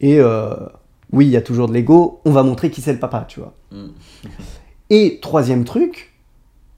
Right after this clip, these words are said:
Speaker 1: j'ai toujours bien aimé le côté un peu spectaculaire, esthétique, même quand j'escaladais, alors qu'on s'en fout royal, j'avais tendance à escalader de façon esthétique, presque de façon instinctive. Et bah ouais, le street, c'est esthétique. Je veux dire, le, les mouvements les plus simples, il y a une notion d'esthétique,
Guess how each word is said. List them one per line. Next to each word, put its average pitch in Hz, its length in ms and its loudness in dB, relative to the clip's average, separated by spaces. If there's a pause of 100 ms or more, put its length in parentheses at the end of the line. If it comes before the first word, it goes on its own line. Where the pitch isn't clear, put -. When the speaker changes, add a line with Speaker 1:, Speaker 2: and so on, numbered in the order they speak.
(120)
Speaker 1:
j'ai 135 200 -6
toujours 240 340 -2
bien 139 340 -2
aimé 190 240 2
le 160 140 0
côté 143 260 -6
un 135 100 -4
peu 143 140 -6
spectaculaire, 143 800 -4
esthétique, 131 580 -8
même 151 180 -4
quand 156 180 -4
j'escaladais, 156 640 -4
alors 117 200 -8
qu'on 120 120 -8
s'en 123 120 -8
fout 135 220 -8
royal, 151 400 -2 (220)
j'avais 120 240 -2
tendance 165 320 -6
à 123 60 -2
escalader 139 420 -2
de 160 60 -16
façon 123 260 -6
esthétique, 123 400 -8 (240)
presque - 340 -8
de 120 120 -4
façon 120 260 -10
instinctive. 120 560 -10 (920)
Et 139 80 2
bah 120 320 -2
ouais, 196 300 -4
le 123 120 -2
street, 196 280 -10
c'est 123 160 -8
esthétique. 127 500 -12 (420)
Je 117 140 -10
veux 123 60 -4
dire, 123 220 0
le, 120 240 -2
les 117 160 0
mouvements 143 320 0
les 131 80 -2
plus 120 160 -8
simples, 208 460 -8
il 127 80 -6
y 131 60 2
a 131 40 2
une 131 180 2
notion 151 320 0
d'esthétique, 147 680 -8